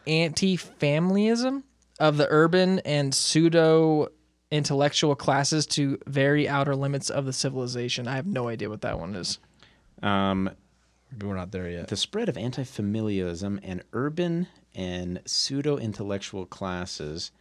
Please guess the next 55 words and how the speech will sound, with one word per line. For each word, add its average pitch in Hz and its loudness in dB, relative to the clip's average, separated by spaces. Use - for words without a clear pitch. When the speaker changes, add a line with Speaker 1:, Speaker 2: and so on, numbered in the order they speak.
Speaker 2:
to - -18
the 95 -10
very 110 -6
outer 98 -6
limits 87 -10
of - -16
civilization. 80 -10
I 82 -8
don't 82 -8
know. 73 -12
Speaker 1:
Eh, 170 6
Speaker 2:
Over 156 2
Speaker 1:
we'll 170 4
have 151 -6
Speaker 2:
my - -6
Speaker 1:
to 151 0
skip 165 2
Speaker 2:
head. - 0
Speaker 1:
that 135 4
one. 135 0
That 151 2
one's 156 4
a 151 4
little, 151 6
maybe, 175 8
yeah, 160 8
maybe 165 6
Spinner's, 190 4
we're 190 12
not 196 10
to 196 10
that 160 12
one 143 6
yet, 143 4
so 160 10
that's 185 12
why 180 12
we 170 12
don't 156 10
notice 160 10
it. 139 4
<laughs> - -12
Speaker 2:
Thank 143 4
goodness. 123 8
Speaker 1:
Number 208 12
eight 202 12
is 170 10
the 151 4
breaking 185 8
down 180 10
of 143 4
most 156 6
inhibitions 165 6
against 147 4
adultery. 135 -2